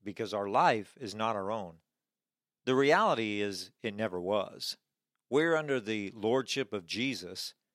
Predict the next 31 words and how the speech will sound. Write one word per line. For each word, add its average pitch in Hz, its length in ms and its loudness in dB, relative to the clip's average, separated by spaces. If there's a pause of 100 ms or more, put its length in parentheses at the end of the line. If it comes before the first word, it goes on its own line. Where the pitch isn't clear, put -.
(120)
or 135 180 4
we're 147 220 2
under 156 180 0
the 131 140 0
dominion 131 480 -2
of 110 160 -6
darkness. 113 680 0 (640)
That's 135 380 2
the 113 120 -8
reality, 95 760 0
and 113 160 -8
people 147 280 -2
struggle 160 480 4
to 135 120 -6
really 135 300 4
understand 120 800 -2
this. 92 260 -6
They 120 140 -2
struggle 175 420 2
to 117 140 -6
grasp 123 720 0
the 110 140 -4
reality 107 840 2
of 95 280 -4
this, 113 380 -10 (320)
but 117 140 2
it's 143 220 -2
one 147 400 -2
or 151 260 4
the 120 220 0
other. 104 400 -2